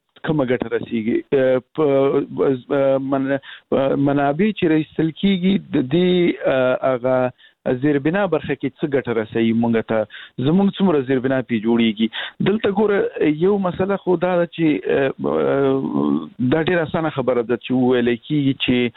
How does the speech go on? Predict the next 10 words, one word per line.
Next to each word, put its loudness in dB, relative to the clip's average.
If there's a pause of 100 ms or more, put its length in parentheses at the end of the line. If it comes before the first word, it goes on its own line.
(300)
موږ، 4
اه، 2 (140)
مستقیما -2
چا -2
سره -2
قرارداد 0
نه -6
کوو، 0
موږ -2
یې 0